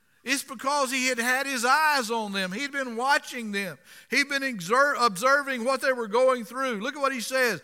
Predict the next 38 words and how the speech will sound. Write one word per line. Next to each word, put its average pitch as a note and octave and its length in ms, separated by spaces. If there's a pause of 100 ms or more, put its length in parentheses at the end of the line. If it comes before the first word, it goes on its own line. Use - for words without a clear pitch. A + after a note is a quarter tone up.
(280)
He B3 100
says, A3+ 320
"You've C#4 240
been C4 180
so D#4 460
worried G#3+ 540 (280)
that G#3 200
you G3+ 80
haven't A#3+ 340
touched B3 300
food C4 340
for G3 120
two B3+ 220
weeks," G3 360
he D3+ 100
said. F3 440 (1120)
"Please C#4+ 480
eat B3+ 280
some, B3 440
something A#3 500
now A#3 360
for A3 160
your G#3 180
own G#3+ 260
good, D3 440 (220)
for F#3 140
not F#3+ 220
a E3 80
hair B3 500
of G3+ 220
your E3 240
own A#3+ 320
head G#3 460
will F#3 120
perish." B2+ 760 (640)
Notice E3 280
verse F3+ 260
thirty-five. D#3 600